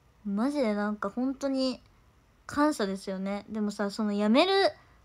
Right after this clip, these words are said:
時にさ、そういうのがあるからさ、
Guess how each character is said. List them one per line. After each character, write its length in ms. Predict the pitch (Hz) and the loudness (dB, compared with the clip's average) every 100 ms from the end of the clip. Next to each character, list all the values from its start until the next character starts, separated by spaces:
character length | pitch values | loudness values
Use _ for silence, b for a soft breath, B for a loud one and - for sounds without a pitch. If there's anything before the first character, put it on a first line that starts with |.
| - | -4
時 260 | 370 330 | 0 2
に 140 | 226 220 | 0 0
さ、 420 | 214 202 196 208 _ _ _ _ _ _ _ _ _ _ _ _ _ - _ _ _ _ - | 0 0 -2 -10 _ _ _ _ _ _ _ _ _ _ _ _ _ -20 _ _ _ _ -12
そ 180 | - | -2
う 40 | 233 | 2
い 40 | |
う 40 | 220 | 2
の 100 | 202 | 0
が 160 | 202 | 2
あ 60 | 202 | 2
る 80 | 190 | 0
か 140 | 196 | -4
ら 120 | 202 | -8
さ、 440 | 190 202 185 196 | -6 -6 -6 -8